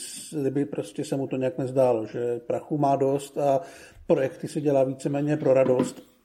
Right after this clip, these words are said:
Takže doufám, že tam bylo něco, co jeho oslovilo a že to nedělá jenom kvůli tomu, že mu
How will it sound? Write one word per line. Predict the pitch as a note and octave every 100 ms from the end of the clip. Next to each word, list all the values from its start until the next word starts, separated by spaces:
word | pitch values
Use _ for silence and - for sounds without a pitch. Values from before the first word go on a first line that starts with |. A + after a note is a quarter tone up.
| _ _ _ _ _ - -
Takže | D#3+ B2 B2+ D#3
doufám, | D#3+ C3+ C#3 C#3 - D#3+ D#3+
že | E3 E3
tam | E3+ D#3
bylo | D#3 D#3
něco, | D#3 D3+ - D#3+
co | - - D#3 D3+ D3+ D3 - - - - _ _ _ _
jeho | E3+ D3+ G3
oslovilo | D#3+ - F#3+ F3+ F#3 F#3 F#3 F#3 F3+
a | D#3+
že | D3+
to | E3 F3
nedělá | E3 E3 E3+
jenom | E3+ E3 E3
kvůli | E3 E3
tomu, | E3 D#3+ D#3 D#3
že | D3+ D#3
mu | D#3 D#3 D#3 D#3 D#3 D3